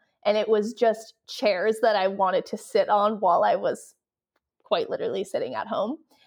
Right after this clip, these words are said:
And it grew into this, like, massive collection. And Instagram basically was like, "You have too many things in this collection."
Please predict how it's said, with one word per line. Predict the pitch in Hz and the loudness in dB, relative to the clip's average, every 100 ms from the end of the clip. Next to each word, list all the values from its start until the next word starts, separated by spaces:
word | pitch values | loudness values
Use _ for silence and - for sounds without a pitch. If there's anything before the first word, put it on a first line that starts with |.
| _ _ - | _ _ -2
And | 226 220 214 208 208 208 _ _ _ - | 2 4 4 2 0 -10 _ _ _ 0
it | 240 | 0
grew | 269 262 | 4 4
into | 269 285 | 4 2
this, | 285 277 | 0 -4
like, | 233 - | -10 -8
massive | 208 175 190 - 202 - | -4 -2 -2 -2 -4 -2
collection. | - 190 - - - - - | 0 0 -2 -4 -4 -2 -2
And | 220 | -2
Instagram | 208 208 - 214 202 202 | -2 -4 -2 2 2 2
basically | 196 202 208 | 0 2 2
was | 190 - | 2 2
like, | 180 - | 0 0
"You | 208 | -2
have | 202 | -2
too | - 214 | -2 -4
many | 220 - | -4 -6
things | - - 285 | -6 -8 -8
in | - | -6
this | - | -8
collection." | - - - - - 311 | -6 -6 -4 -2 -2 -2